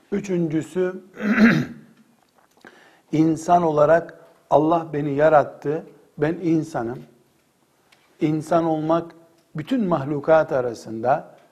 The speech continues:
en şerefli, en saygın mahluk olmaktır. Bu dolayısıyla çok büyük bir nimettir. Allah beni mümin olarak,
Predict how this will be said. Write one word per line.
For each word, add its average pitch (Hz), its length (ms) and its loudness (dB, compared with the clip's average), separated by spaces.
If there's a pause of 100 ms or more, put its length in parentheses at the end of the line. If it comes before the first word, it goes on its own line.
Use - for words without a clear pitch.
(160)
en 185 200 0
şerefli, 143 840 -4
en 175 160 0
saygın 151 460 -4
mahluk 143 460 -4
olmaktır. 101 640 -8 (580)
Bu 147 100 -10
dolayısıyla 160 880 0 (300)
çok 185 320 -4
büyük 190 320 -6
bir 165 120 -4
nimettir. 135 580 -6 (200)
Allah 165 440 2
beni 156 300 -4 (520)
mümin 170 500 -2
olarak, 147 520 2